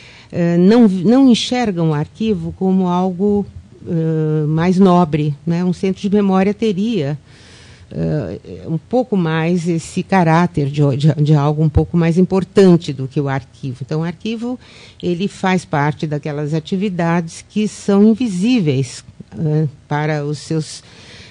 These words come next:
eh, as pessoas que, que precisam dele, né? Então, é,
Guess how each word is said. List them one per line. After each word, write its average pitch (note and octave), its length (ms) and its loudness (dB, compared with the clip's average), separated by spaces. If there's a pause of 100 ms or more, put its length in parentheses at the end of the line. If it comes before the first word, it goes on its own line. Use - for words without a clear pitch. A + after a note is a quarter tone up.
(140)
eh, - 540 -12
as C#3+ 100 -8
pessoas F3 380 -2
que, F3+ 340 -8
que - 100 -8
precisam E3+ 600 2
dele, C#3 380 -4
né? D#3 140 -2
Então, E3+ 280 -2
é, D#3+ 400 -4